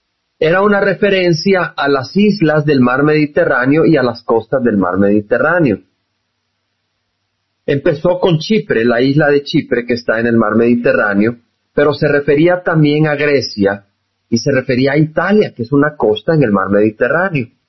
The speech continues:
Y efectivamente, Grecia, bajo el, el, el poder de Alejandro el Grande, conquistó a Siria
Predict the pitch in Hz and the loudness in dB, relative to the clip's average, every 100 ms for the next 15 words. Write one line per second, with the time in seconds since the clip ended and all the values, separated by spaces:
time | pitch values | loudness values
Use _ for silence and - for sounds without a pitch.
0 | _ _ _ _ - 131 120 123 - 131 | _ _ _ _ 0 0 0 -6 -4 0
1 | 139 165 165 123 101 - 113 - _ _ | 2 2 0 0 -4 -4 -4 -6 _ _
2 | _ _ _ _ _ _ _ _ _ _ | _ _ _ _ _ _ _ _ _ _
3 | _ _ _ _ _ _ _ _ _ _ | _ _ _ _ _ _ _ _ _ _
4 | _ _ _ _ _ _ _ - 143 208 | _ _ _ _ _ _ _ -8 -4 -2
5 | 190 - 87 - - _ _ _ _ _ | -4 -8 -12 -12 -12 _ _ _ _ _
6 | _ _ 123 117 110 123 113 92 92 113 | _ _ -4 -4 0 2 2 0 -2 -2
7 | 107 - 113 - 117 117 147 165 151 117 | -2 0 -2 0 0 2 2 0 0 0
8 | 104 131 139 156 156 147 160 143 101 95 | -2 -2 0 2 2 0 0 0 0 0
9 | 98 _ _ _ _ _ _ _ _ - | -4 _ _ _ _ _ _ _ _ -2
10 | 139 123 131 - 170 202 214 110 113 90 | -2 -2 -4 -2 -2 -2 -4 -6 -8 -2
11 | 80 - | -2 -4